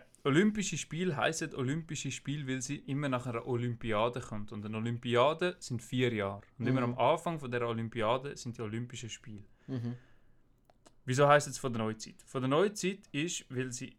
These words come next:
Speaker 1: achtzehnhundertsechsundneunzig das erste Mal wieder ausgetragen worden sind, nachdem sie fünfhundert nach Christus das letzte Mal ausgetragen worden sind.
Speaker 2: Okay.
Speaker 1: Also eigentlich Griechen und Römer haben das so ein bisschen angefangen.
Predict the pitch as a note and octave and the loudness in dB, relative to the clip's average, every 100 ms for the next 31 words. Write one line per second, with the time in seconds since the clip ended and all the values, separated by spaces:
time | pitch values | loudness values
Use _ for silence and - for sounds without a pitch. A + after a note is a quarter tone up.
0 | - D3 F3+ - F#3 F3 - - - _ | 2 4 4 -2 0 0 -2 -14 -20 _
1 | - D#3 D#3+ - D#3+ D3 E3 - - - | -2 0 0 0 -2 -2 -4 -8 -6 -2
2 | E3 G3 - - C#3+ D#3 C#3+ C#3+ - D3+ | 0 0 0 2 2 2 -2 -4 -6 -8
3 | D#3+ - C#3 C#3+ C#3 C3+ C#3 C3+ B2 C3 | -8 -4 -2 -2 -2 -6 -6 -8 -8 -8
4 | C#3+ A#2+ A#2 A#2+ C3 D3 C#3+ D3 D3 - | -10 -8 -8 -6 -4 -4 -6 -10 -10 -4
5 | C3 D3 C#3+ C3 A#2+ A#2 - B2 C#3+ - | -2 -2 -4 -4 -6 -6 -6 -8 -8 -10
6 | C3 B2+ - - A#2+ B2 - A2+ A2+ - | -10 -10 -14 0 0 0 -2 0 -2 -2
7 | A2 G#2 - A2+ A2 C3 - C3+ - - | -2 -2 -4 -6 -6 -10 -16 -16 -18 -20
8 | - - C3+ C#3+ A#2+ B2+ C#3 D3+ F#3+ F3 | -20 -16 -6 2 4 4 4 4 4 -2
9 | - C3+ E3 E3 D#3 C3+ C#3 D#3 C3+ A#2+ | -6 0 2 2 0 0 2 2 -2 -6
10 | A#2+ A2+ A#2+ A2+ A2 A2+ B2 F#3+ - F#3+ | -6 -8 -8 -10 -6 0 2 2 0 -2
11 | F#3 F#3+ | 0 -4